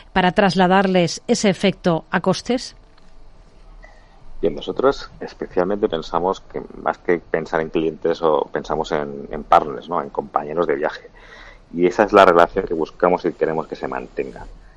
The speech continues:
Speaker 2: Nuestra intención es lograr una situación de win-win donde las dos partes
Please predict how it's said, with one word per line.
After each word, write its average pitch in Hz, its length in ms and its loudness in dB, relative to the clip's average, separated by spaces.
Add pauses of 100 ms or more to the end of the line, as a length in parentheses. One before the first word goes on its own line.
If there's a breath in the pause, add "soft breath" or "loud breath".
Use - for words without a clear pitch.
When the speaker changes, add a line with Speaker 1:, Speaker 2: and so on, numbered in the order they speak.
(380 soft breath)
Speaker 2:
Nuestra 85 400 0
intención 80 400 -2
es 98 100 -6
lograr 95 480 8 (240)
una 87 360 0
situación 87 460 0
de 78 80 0
win-win 82 600 2
donde 73 260 -2
las 69 160 2
dos - 160 -4
partes - 580 2